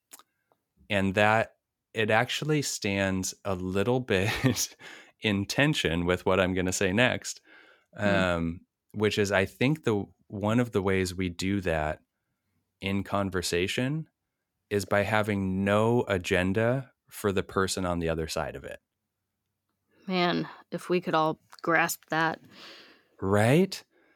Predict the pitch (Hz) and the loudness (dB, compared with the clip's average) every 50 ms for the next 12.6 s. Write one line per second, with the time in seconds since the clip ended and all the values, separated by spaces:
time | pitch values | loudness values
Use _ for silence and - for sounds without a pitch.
0 | _ _ _ - - 120 123 123 120 117 110 - - - 113 110 110 104 - - | _ _ _ 2 4 6 6 6 6 4 2 0 2 2 4 4 4 2 2 2
1 | 117 117 120 - 123 110 107 101 - - 107 101 98 98 95 95 92 92 - - | 2 2 2 0 -2 -2 -2 -2 -2 -2 0 0 2 2 2 0 0 -2 -4 -8
2 | _ - 98 98 90 90 87 87 82 82 82 80 - - - 95 101 - - - | _ -4 -2 0 2 4 2 2 2 0 -2 -4 -6 -6 -6 -6 -6 -6 -2 0
3 | 104 98 101 101 95 87 90 90 95 98 - - - - 87 80 78 76 76 78 | 0 2 2 2 0 0 0 -2 0 -2 -2 -4 -6 -6 -6 -6 -6 -6 -8 -10
4 | - _ _ _ _ _ _ _ _ _ _ _ - - 104 101 95 92 90 87 | -12 _ _ _ _ _ _ _ _ _ _ _ -8 -2 0 2 2 2 2 0
5 | 85 85 85 - - - - _ _ _ _ _ _ _ _ - 98 98 98 104 | 0 -2 -4 -6 -8 -10 -12 _ _ _ _ _ _ _ _ -12 -10 -6 -2 0
6 | 104 104 101 95 - - 95 92 92 - 90 87 82 87 82 82 82 - - - | 2 2 2 0 0 0 0 0 0 -2 -4 -2 0 0 0 0 -2 -4 -4 -4
7 | 80 80 78 78 78 - - _ - - - 80 73 71 71 73 85 82 82 82 | -2 -2 -2 -4 -6 -8 -10 _ -16 -12 -10 -8 -8 -8 -10 -10 -6 -4 -2 -2
8 | 85 80 - 85 85 80 78 80 80 80 - - - 87 85 80 76 73 - - | -2 -2 -2 -2 -2 -2 -4 -4 -6 -6 -6 -6 -6 -6 -4 -4 -6 -8 -8 -10
9 | - - - - - - - - 82 82 80 76 80 80 80 80 73 76 76 _ | -12 -12 -14 -16 -16 -16 -10 -8 -6 -4 -4 -4 -4 -4 -4 -4 -4 -6 -8 _
10 | _ _ - - 233 214 175 - _ _ - - - - 110 107 101 98 90 87 | _ _ -4 -2 -2 -2 -2 -6 _ _ -20 -14 -6 -2 0 2 4 4 4 4
11 | 90 90 - - 127 131 127 107 98 - 101 95 95 92 95 92 90 92 90 90 | 2 0 0 0 2 2 2 2 2 2 2 2 2 2 0 0 0 -2 -2 -2
12 | 87 85 87 87 87 85 85 85 82 82 80 80 | 0 0 0 0 2 2 2 2 2 0 0 -2